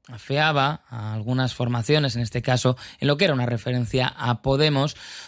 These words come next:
una irresponsabilidad por cuestionar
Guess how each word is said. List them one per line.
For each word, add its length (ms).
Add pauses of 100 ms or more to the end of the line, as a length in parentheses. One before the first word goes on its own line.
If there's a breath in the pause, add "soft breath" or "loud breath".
una 300
irresponsabilidad 1000
por 240
cuestionar 560